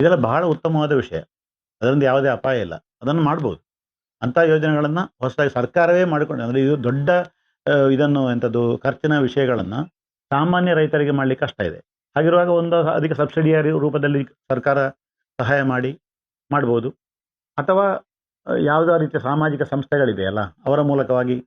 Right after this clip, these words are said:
ಎಸ್-, ದೊಡ್ಡ ದೊಡ್ಡ ಕಂಪನಿಗಳು ಇಂಥ ಪ್ರಾಜೆಕ್ಟಿಗೆ ಇಷ್ಟು ಅಂತ ಇಟ್ಟಿರ್ತಾರೆ, ಅಂಥ ಯೋಜನೆಗಳ ಮುಖಾಂತರವಾಗಿ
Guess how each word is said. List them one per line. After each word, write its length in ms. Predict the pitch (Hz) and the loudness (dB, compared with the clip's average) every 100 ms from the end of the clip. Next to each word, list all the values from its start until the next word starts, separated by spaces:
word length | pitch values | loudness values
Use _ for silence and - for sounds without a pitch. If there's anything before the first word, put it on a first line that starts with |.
| _ | _
ಎಸ್-, 400 | 127 113 _ 139 | -6 -6 _ -6
ದೊಡ್ಡ 160 | 127 131 | -2 0
ದೊಡ್ಡ 100 | 143 | 0
ಕಂಪನಿಗಳು 680 | 139 131 143 127 98 123 - _ _ - | 0 -2 0 -2 -4 -8 -14 _ _ -2
ಇಂಥ 180 | 143 151 | 0 2
ಪ್ರಾಜೆಕ್ಟಿಗೆ 680 | 156 127 127 139 147 135 135 | 2 0 -2 -2 -2 0 -2
ಇಷ್ಟು 220 | - 135 | 0 -2
ಅಂತ 140 | 127 | 0
ಇಟ್ಟಿರ್ತಾರೆ, 800 | 123 - 90 - 87 - _ _ - | -2 -6 -18 -14 -14 -16 _ _ -6
ಅಂಥ 180 | 147 160 | -2 2
ಯೋಜನೆಗಳ 480 | 165 147 151 147 139 | 2 2 2 0 0
ಮುಖಾಂತರವಾಗಿ 840 | 127 127 139 135 131 127 143 226 | -2 -4 -4 -2 0 0 -2 -8